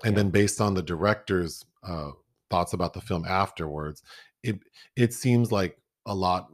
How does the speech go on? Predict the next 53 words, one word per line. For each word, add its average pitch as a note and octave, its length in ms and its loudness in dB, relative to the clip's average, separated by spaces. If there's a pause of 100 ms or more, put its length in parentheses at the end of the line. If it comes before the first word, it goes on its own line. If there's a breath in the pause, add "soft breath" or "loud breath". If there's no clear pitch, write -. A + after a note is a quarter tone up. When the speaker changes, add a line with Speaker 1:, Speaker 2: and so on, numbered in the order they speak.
Speaker 1:
just - 400 -14
sort G2 160 0
of F2 120 -8
fell F2+ 160 -2
out E2+ 100 -2
of E2+ 60 -6
his E2+ 160 -14
hands. E2 600 -8
Speaker 2:
Well, C#3+ 120 -2
he C3 100 -4
was C#3 100 -6
in D#3 80 -8
his D3+ 160 -8
twenties. F#2+ 480 -8
This G2 120 -18
is F#2+ 80 -14
his F2+ 80 -16
debut G#2 340 -4
film, F2+ 400 -8
had F2 160 -12
directed F#2 260 -8
many, G2 500 -6
many E2 280 -12
music E2+ 340 -10
videos, F2+ 360 -4
including, F#2 600 -6
you F2+ 60 -12
know, E2 280 -8
Vogue F2+ 360 0
and D#2+ 100 -12
Express - 460 -4
Yourself D#2+ 340 -8
for - 80 -20
Madonna, E2+ 720 -6
to - 160 -20 (260)
Paula F2+ 240 -2
Abdul, F#2 360 -4
George F2+ 240 -6
Michael. F2 440 -4 (480 loud breath)
And G#2+ 280 -2 (120)
I G#2 100 -2
think A#2+ 460 -4
the G2 260 -4
studio G#2+ 580 0
didn't F2+ 280 -8
trust - 400 -6
that F2 120 -10
he F#2 100 -14
knew E2+ 100 -10
what D#2 100 -10
he D2+ 60 -10
was D2+ 100 -14
doing. F#2+ 460 -6